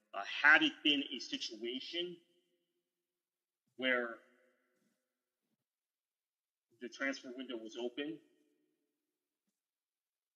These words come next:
permanently open until March thirty-first, let's say, then there wouldn't have been the need for Chelsea to, to, to, to, to close that deal so early.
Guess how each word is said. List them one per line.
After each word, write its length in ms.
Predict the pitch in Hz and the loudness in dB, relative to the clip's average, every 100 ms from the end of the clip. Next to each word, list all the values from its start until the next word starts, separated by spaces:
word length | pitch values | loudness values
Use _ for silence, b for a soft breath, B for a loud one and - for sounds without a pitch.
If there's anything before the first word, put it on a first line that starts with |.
| _ _ _ _ _ _ _ _ - | _ _ _ _ _ _ _ _ -4
permanently 440 | 147 170 165 165 | 0 0 0 0
open 260 | 156 156 185 - _ | 0 -4 -8 -8 _
until 180 | - 123 | -10 -6
March 280 | 120 120 - | -4 -6 -8
thirty-first, 500 | 123 117 139 147 - | -10 -8 -12 -12 -12
let's 160 | 151 | -12
say, 240 | - 175 185 - _ _ _ _ _ _ _ _ _ _ _ _ _ _ _ _ _ _ _ | -4 -4 -4 -14 _ _ _ _ _ _ _ _ _ _ _ _ _ _ _ _ _ _ _
then 340 | 170 180 175 165 - - - _ 165 | 4 4 2 -4 -12 -20 -20 _ -2
there 80 | |
wouldn't 260 | 151 180 185 | 0 -2 -2
have 140 | 147 | -2
been 320 | 156 151 143 131 | 0 0 -2 -6
the 80 | 120 | -6
need 240 | 127 156 - | -6 -6 -10
for 80 | |
Chelsea 560 | - 147 135 - 113 107 - _ _ _ _ - | -8 -6 -6 -8 -12 -12 -20 _ _ _ _ -18
to, 80 | |
to, 340 | 120 - _ - _ | -18 -18 _ -20 _
to, 40 | 123 | -18
to, 160 | - - | -18 -20
to 400 | _ _ - - - - _ 170 | _ _ -20 -20 -20 -20 _ -4
close 240 | 165 - | -2 0
that 160 | 127 - | -2 0
deal 180 | 143 | -4
so 220 | 117 - 110 | -4 -6 -6
early. 320 | 120 104 | -6 -8